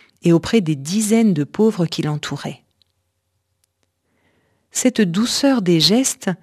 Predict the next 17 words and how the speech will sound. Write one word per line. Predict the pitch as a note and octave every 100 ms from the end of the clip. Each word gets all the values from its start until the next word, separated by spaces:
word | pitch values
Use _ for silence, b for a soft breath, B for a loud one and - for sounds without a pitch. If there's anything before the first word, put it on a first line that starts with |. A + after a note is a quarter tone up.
| _ F#3
nous | G3+
conduit | - A#3+ A#3 C#4
aussi | G3 - A#3
peu | G3 E3+
à |
peu | E3 A#3 A#3
à |
la | E3 D3+
douceur | C#3 G#3 - B3+ A3
du | E3
cœur, | - D#3 D3+ G#3+ - - _ _ _ _ _ _ _ _
celle | - B3+ B3
qui | B3
nous | A3+
permettra | A3 A3 A3 G#3+ - G#3
d'être | F3 F3 - F3+
doux | F3 - F#3+ B3